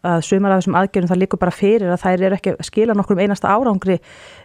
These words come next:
eh, við það að draga úr, úr losun gróðurhúsalofttegunda,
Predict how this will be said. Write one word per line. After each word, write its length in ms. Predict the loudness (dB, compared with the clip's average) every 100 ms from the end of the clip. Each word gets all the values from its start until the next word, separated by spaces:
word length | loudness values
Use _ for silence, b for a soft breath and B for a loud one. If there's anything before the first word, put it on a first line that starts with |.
| -2
eh, 760 | 2 4 2 0 -6 -10 -12 -2
við 180 | -2 0
það 160 | -2 0
að 40 |
draga 220 | 0 2 0
úr, 160 | -2 -8 -6
úr 120 | -2
losun 380 | 0 0 -2 -2
gróðurhúsalofttegunda, 840 | 0 0 0 -2 -4 -2 -4 -4